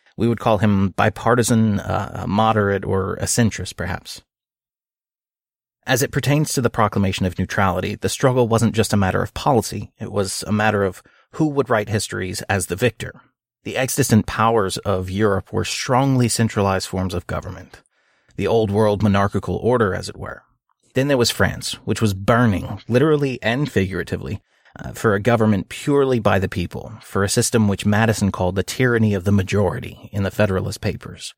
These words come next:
a truly agrarian liberal democracy. Plato was probably rolling in his grave about that. This is where I'm gonna start kinda testing for retention.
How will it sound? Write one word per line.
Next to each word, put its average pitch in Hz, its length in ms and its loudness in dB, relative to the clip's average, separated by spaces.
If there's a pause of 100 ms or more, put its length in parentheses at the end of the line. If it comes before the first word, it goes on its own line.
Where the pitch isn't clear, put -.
(580)
a 101 80 -4
truly 120 440 2
agrarian 104 840 0
liberal 98 420 -2
democracy. - 720 -8 (1040)
Plato 104 300 2
was 90 160 -4
probably 90 480 -2
rolling 92 380 0
in 90 80 -4
his - 140 -6
grave 98 280 2
about - 260 -8
that. - 200 -16 (1120)
This 127 120 -6
is 165 120 -2
where 147 140 2
I'm 131 120 4
gonna 107 160 4
start 98 280 0 (240)
kinda 92 180 -2
testing 92 500 -2
for 92 180 -4
retention. - 680 -8